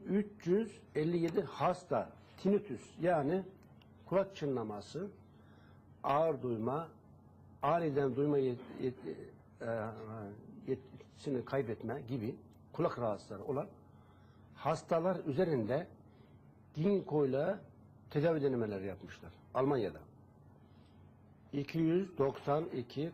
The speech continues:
kulak, burun, boğaz doktoru. Kulak çınlaması neden olur?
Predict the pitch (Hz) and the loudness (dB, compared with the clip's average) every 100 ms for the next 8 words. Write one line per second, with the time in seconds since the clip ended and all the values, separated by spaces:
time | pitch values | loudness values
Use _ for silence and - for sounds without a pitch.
0 | - 131 143 143 127 139 143 117 123 107 | -6 -2 -2 -2 -2 0 2 2 2 2
1 | 90 90 - - 87 - - - - - | -4 -8 -8 -10 -8 -12 -20 -20 -20 -20
2 | - - - - - 220 214 214 202 202 | -20 -20 -20 -4 2 2 2 2 4 2
3 | 233 202 165 120 87 | 2 2 2 -2 -4